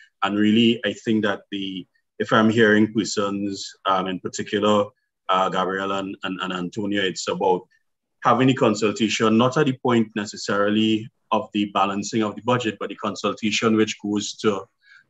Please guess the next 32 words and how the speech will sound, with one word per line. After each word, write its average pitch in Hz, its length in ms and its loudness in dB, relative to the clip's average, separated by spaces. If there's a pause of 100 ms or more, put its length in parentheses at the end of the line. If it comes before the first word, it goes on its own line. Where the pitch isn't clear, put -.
(120)
uh, 98 280 2 (320)
set, - 400 -2 (240)
setting 117 340 -2
up 120 140 2
the 120 60 0
framework 113 600 0
for 113 120 -6
the 110 80 0
establishment 104 760 -6
of 98 100 -6
the 92 100 -12
document. 85 500 -8
And 85 100 -8
I 87 40 -10
think 113 180 0
that 101 100 0
that 98 220 0
is 101 120 -8
perhaps - 440 -6
the 98 120 -14
key, 101 420 -6 (680)
the 95 80 -10
key 117 240 0
that 101 260 0
is 90 120 -6
coming 95 340 -4
out 95 320 -2 (320)
in 95 220 -6
the, 92 320 -6
in 92 120 -8
the 90 80 -6
conversation. 85 720 -8